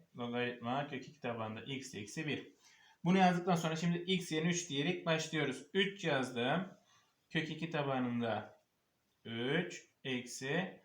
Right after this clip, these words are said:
kök iki tabanında iki. Dört yazdım. Kök iki tabanında dört. Kök iki tabanında üç. Beş yazdım. Bir görelim. Kök iki tabanında beş.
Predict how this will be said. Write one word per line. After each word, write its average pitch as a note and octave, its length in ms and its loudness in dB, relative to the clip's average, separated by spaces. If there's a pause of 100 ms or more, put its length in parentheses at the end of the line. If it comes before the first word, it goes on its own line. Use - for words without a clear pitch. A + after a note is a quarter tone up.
(380)
kök D3 320 -2
iki D3 220 -6
tabanında B2+ 760 0 (200)
iki. - 560 -2 (480)
Dört E3+ 360 6
yazdım. B2+ 760 0 (960)
Kök C#3+ 220 -6
iki C#3+ 220 -10
tabanında B2+ 760 0 (300)
dört. B2+ 600 0 (920)
Kök C#3 260 -2
iki C#3 200 -6
tabanında B2+ 760 2
üç. - 440 -2 (880)
Beş E3 340 4
yazdım. C3+ 680 2 (500)
Bir C#3 80 -6
görelim. C3 680 0
Kök C#3 200 -4
iki C3 180 -8
tabanında A2+ 540 -2
beş. D3+ 500 0